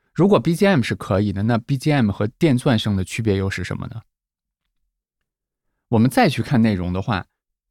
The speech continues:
如果说我们很多内容是意识到我们在录音而说出的话，这些和那些完全不知道会被录下来而自然而然发生的话，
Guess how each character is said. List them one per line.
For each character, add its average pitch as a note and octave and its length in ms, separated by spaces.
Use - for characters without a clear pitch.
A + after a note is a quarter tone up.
如 E3 160
果 F3 140
说 C#3+ 340
我 B2+ 100
们 F3+ 100
很 G3 140
多 E3 140
内 D#3+ 80
容 A#2 180
是 - 240
意 G3+ 160
识 A2+ 180
到 A2 140
我 F2+ 140
们 F2 120
在 A2+ 140
录 A#2+ 220
音 C#3+ 180
而 G2+ 160
说 A2 180
出 - 160
的 E2 80
话， F#2+ 220
这 F#3+ 160
些 D#3+ 220
和 - 160
那 B2+ 120
些 C3 160
完 G#2 300
全 G2 260
不 E3 220
知 G3+ 160
道 F3+ 160
会 A#2+ 140
被 A2+ 120
录 B2 140
下 G#2 140
来 F2+ 80
而 A2 160
自 F#3+ 180
然 B2 120
而 C3 100
然 G#2+ 180
发 C#3+ 160
生 E3+ 220
的 A#2+ 80
话， - 260